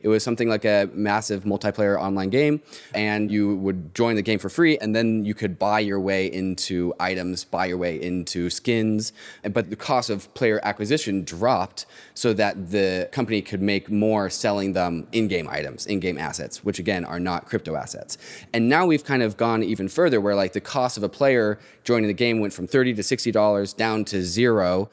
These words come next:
And now it's going even negative with crypto asset powered games where, like, now the game is paying you, right? You are earning real assets in the game.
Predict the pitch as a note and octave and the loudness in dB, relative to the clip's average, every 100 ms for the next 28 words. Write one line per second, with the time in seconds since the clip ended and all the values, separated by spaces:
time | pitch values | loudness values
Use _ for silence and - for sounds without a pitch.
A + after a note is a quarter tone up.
0 | _ _ _ A#2 A2+ B2+ C#3 C3+ A2+ A2+ | _ _ _ -2 2 4 4 2 2 0
1 | G#2 - A2 G#2+ G2+ G2 - A2+ G#2+ F#2+ | -2 0 0 2 2 0 -2 0 2 2
2 | G2 A2 A2 F#2 D#2 D2 G2 F2+ - - | 2 2 2 -2 -6 -4 -2 -2 -2 -2
3 | - G#2+ E2+ A2 - - G2 E2 D#2 E2 | 0 -2 0 -2 -2 -4 -4 -4 -4 -8
4 | D#2 F#2+ F#2 F2 E2 - - - G2 E3+ | -6 -4 -2 -2 -4 -12 -12 -2 2 4
5 | F#3+ G2 G2+ B2 _ _ G#2+ F#2 A#2 A2+ | 4 2 0 -2 _ _ -2 2 2 4
6 | A2 G2+ G2 - A#2 G#2+ G2 F2+ G2+ C#3+ | 2 0 -2 -4 -2 0 0 0 4 4
7 | F#2+ A#1 - F#2 G#2 G#2+ C3 G#2+ - A#2 | 4 -2 -4 -2 0 2 4 4 2 0
8 | A2+ G#2 G2 F#2 A#2 C3 G#2 G#2+ A2 A2 | 2 0 -2 0 2 4 2 0 -4 -2
9 | G2 E2 - G2 G2+ F#2 E2+ G#2+ G#2 D#2+ | -2 -2 -4 -2 0 0 -2 -2 0 -2
10 | D2 | -8